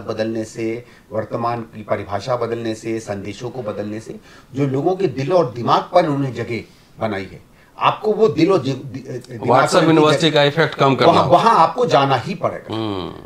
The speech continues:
Speaker 1: और देखिए, लोग कहते हैं कि मीडिया हमें नहीं सुनता है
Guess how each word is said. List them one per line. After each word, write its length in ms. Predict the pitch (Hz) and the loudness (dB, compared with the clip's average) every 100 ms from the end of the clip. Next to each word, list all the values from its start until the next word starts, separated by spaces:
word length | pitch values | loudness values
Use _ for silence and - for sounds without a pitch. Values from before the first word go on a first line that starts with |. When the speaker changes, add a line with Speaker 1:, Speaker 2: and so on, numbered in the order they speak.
| - 135 | -2 2
Speaker 1:
और 100 | 170 | 2
देखिए, 340 | 190 214 - - - - - 139 - | 2 -2 -4 -20 -20 -20 -18 -20 -14
लोग 340 | 165 160 214 175 | -2 6 6 8
कहते 220 | 160 156 | 4 4
हैं 100 | 196 | 2
कि 60 | 170 | 2
मीडिया 380 | 156 143 196 | 2 4 4
हमें 240 | 160 160 165 | 4 2 0
नहीं 120 | 156 | 0
सुनता 340 | 156 147 151 | -2 0 2
है 240 | 139 147 | 2 0